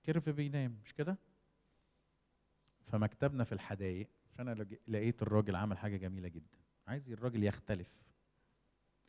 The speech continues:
فبدأ يعمل في الشتاء حاجات سخنة عشان الشتاء عايزة حاجات سخنة،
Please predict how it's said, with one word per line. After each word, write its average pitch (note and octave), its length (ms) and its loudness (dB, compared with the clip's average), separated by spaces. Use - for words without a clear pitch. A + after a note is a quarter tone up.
فبدأ C3 400 0
يعمل A#2 360 2
في - 100 -6
الشتاء A2 380 -2
حاجات G#2 300 -2
سخنة - 380 -8
عشان F#2+ 440 -2
الشتاء - 420 -8
عايزة E2 180 -6
حاجات G#2 260 -8
سخنة، - 340 -14